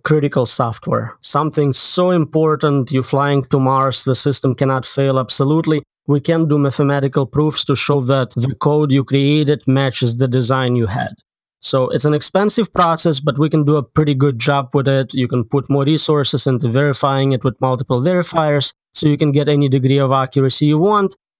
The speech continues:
as a cost of computational resource. But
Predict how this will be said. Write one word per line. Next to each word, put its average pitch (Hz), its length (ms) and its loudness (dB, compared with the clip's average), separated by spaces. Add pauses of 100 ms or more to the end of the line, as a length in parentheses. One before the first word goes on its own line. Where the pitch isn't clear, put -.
(140)
as 117 180 0
a 123 60 0
cost 135 360 -2
of 127 200 -4
computational 143 680 0
resource. 180 520 0 (340)
But 147 260 0